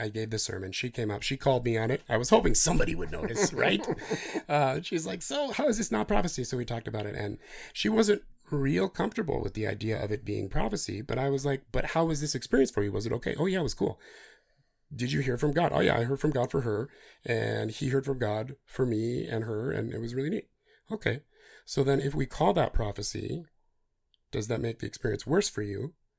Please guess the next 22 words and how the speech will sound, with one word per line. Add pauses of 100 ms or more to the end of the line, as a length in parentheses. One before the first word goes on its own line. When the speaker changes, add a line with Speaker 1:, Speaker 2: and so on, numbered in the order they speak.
(960)
Speaker 1:
And
she
wasn't
sure
on
that
one. (340)
Speaker 2:
Mm-hmm. (480)
Speaker 1:
She
was
like, (100)
"I
don't
know." (1080)
And
I
was
like,
"Well,
how
about
this?